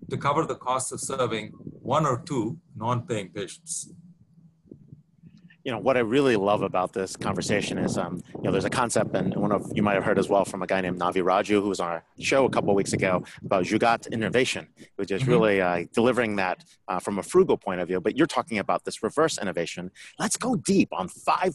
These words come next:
Speaker 2: core principles that you have there, um, so
Speaker 1: Yeah.
Speaker 2: people can understand how you get to that value-based innovation and the reverse innovation cycle that you're seeing happen here in healthcare.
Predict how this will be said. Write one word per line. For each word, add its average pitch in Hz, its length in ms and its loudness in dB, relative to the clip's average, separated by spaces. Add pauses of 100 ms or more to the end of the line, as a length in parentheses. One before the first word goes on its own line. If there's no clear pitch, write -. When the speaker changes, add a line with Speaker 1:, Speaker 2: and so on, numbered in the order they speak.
Speaker 2:
core 160 180 4
principles 117 480 -4
that 104 160 -2
you 101 80 -4
have 127 360 -2
there, 85 280 -2 (240)
um, 92 160 0
so 120 100 -2
Speaker 1:
Yeah. 131 100 -2
Speaker 2:
people 120 140 2
can 110 140 0
understand 110 440 0
how 151 280 2
you 123 120 2
get 104 180 0
to 104 100 -4
that 87 240 -2
value-based 95 680 0 (200)
innovation 104 540 0
and 110 240 -2
the 104 80 2
reverse 104 260 0
innovation 101 560 -4
cycle 85 380 -4 (200)
that 90 120 -2
you're 101 80 -2
seeing 98 240 -4
happen 95 360 -6
here 80 300 -6
in 87 100 -8
healthcare. 80 400 -8